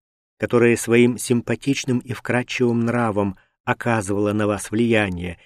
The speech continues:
неблагоприятное для цели жизни, вами для себя предначертанной,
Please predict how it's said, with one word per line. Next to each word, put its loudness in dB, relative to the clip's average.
неблагоприятное 0
для -2
цели 0
жизни, -2
вами 4
для -4
себя -2
предначертанной, -4